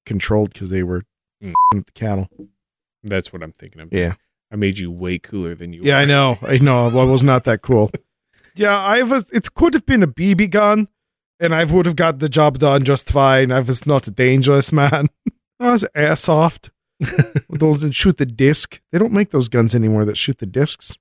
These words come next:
Speaker 1: Remember when you
Speaker 2: The
Speaker 1: were a
Speaker 2: foam,
Speaker 1: kid?
Speaker 2: foam discs?
Speaker 1: No, no, no. The little plastic hard discs.
Speaker 2: Oh, I had the Ninja Turtles pizza shooter mobile.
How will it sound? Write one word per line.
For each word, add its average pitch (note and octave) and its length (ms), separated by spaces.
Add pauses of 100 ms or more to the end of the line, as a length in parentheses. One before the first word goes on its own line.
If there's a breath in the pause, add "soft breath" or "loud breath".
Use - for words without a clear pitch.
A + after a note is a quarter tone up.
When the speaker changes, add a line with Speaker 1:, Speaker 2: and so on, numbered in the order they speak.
(400)
Speaker 1:
Remember F3 260
when G3 40
you F#3+ 60
Speaker 2:
The F#3 60
Speaker 1:
were F3 60
a E3+ 40
Speaker 2:
foam, C#3+ 320
Speaker 1:
kid? - 100
Speaker 2:
foam D#3+ 300
discs? A3+ 360
Speaker 1:
No, G#3+ 280
no, G#3 100
no. G3+ 240
The C3 120
little D3 180
plastic E3 540
hard D#3 340
discs. - 580 (240)
Speaker 2:
Oh, A2 760 (260)
I A#2 80
had C3+ 180
the F#2 400 (360)
Ninja A2+ 300
Turtles G2+ 380
pizza - 340
shooter F#2 460 (320)
mobile. F#2 560